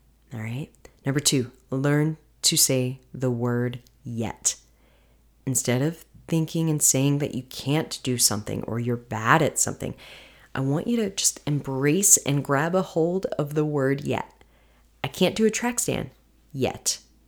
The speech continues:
instead of I can't do a track stand. So you see the difference in potential there? Like, it really opens you up to the potential that you have in front of you, okay? Number three, value your effort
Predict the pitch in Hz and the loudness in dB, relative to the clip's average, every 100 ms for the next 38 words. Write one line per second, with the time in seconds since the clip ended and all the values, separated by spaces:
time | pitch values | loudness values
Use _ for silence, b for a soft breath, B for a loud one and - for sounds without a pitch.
0 | _ - 127 127 - 147 160 151 131 131 | _ -8 -2 2 4 4 4 4 2 -2
1 | - - 127 123 113 110 - - - - | -8 -2 -2 0 -2 -4 -4 -6 -8 -14
2 | _ b b b b b b b - - | _ b b b b b b b -2 0
3 | 143 139 180 165 156 156 151 139 - 123 | 2 2 2 4 2 2 -2 -2 -4 -6
4 | 123 151 151 165 - - 123 135 214 - | -4 -2 -4 -4 -8 -4 0 2 2 2
5 | 160 190 196 190 - 147 151 147 135 131 | 2 4 4 4 4 2 4 2 0 -2
6 | - 131 123 - - 160 - 135 120 - | -4 -4 -6 -10 -4 -2 0 0 -2 -4
7 | 123 120 123 120 113 117 113 110 101 _ | -4 -2 -2 -4 -4 -8 -8 -8 -12 _
8 | - - 117 - _ _ _ _ b b | -18 -12 -12 -14 _ _ _ _ b b
9 | b b b b b 147 147 143 113 - | b b b b b 2 2 2 0 -2
10 | - - 135 127 139 151 165 170 175 147 | -20 -12 -8 0 4 4 4 2 0 0
11 | 135 - - 120 - 160 160 | 0 0 -2 -4 0 0 0